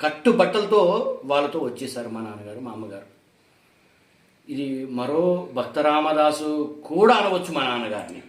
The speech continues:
ఎందుకంటే అంత చేశారు మా గ్రామానికి. గ్రామానికి చేశారు.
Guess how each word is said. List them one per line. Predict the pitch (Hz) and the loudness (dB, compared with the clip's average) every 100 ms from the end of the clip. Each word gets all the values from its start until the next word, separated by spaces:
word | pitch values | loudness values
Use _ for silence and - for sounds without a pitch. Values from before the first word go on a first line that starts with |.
| - | -6
ఎందుకంటే | 143 160 160 220 | -2 0 2 2
అంత | 151 190 247 | 2 2 4
చేశారు | 233 208 180 | 6 6 4
మా | 139 | 4
గ్రామానికి. | 117 110 101 92 90 - _ _ _ _ _ - 113 | -2 -4 -6 -12 -16 -20 _ _ _ _ _ -20 -14
గ్రామానికి | 117 139 175 190 185 170 | -10 -6 -2 0 -2 0
చేశారు. | 175 180 175 196 | -2 0 -4 -4